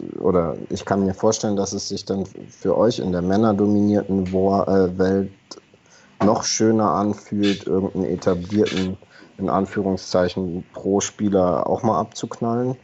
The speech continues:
Ähm, hattet ihr so, so Situationen schon und hat sich so gut angefühlt, wie man,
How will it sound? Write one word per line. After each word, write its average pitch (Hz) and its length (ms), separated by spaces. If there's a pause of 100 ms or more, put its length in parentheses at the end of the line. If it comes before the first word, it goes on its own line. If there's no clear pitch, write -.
(1160)
Ähm, 92 760 (480)
hattet 107 340
ihr 123 160
so, 117 360
so 113 180
Situationen 120 720
schon 120 320
und 92 220
hat 110 160
sich - 180
so 110 140
gut 113 240
angefühlt, 107 640
wie 104 60
man, 98 340